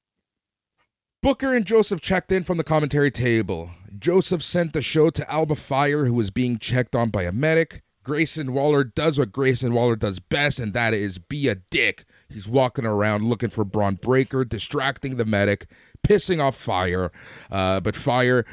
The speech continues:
was selling the burning eyes. The burning eyes, because she's Alba Fire, so her eyes were burning, and she told Waller to go away.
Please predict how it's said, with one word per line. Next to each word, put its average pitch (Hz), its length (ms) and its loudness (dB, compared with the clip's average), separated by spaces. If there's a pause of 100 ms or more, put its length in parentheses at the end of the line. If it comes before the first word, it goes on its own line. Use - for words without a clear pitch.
(180)
was 113 220 0
selling 127 560 0 (120)
the 123 360 2 (180)
burning 185 600 2
eyes. 143 880 2 (1600)
The 170 120 4
burning 156 640 4
eyes, 131 920 0 (320)
because 127 260 2
she's 147 280 -2
Alba 156 340 2
Fire, 131 720 2 (300)
so 151 240 2
her 143 260 2
eyes 160 340 2
were 151 140 2
burning, 127 680 0 (480)
and 120 120 -4
she 117 80 -2
told 104 220 -2
Waller 90 300 -2
to 80 80 -4
go 73 180 -6
away. 67 240 -6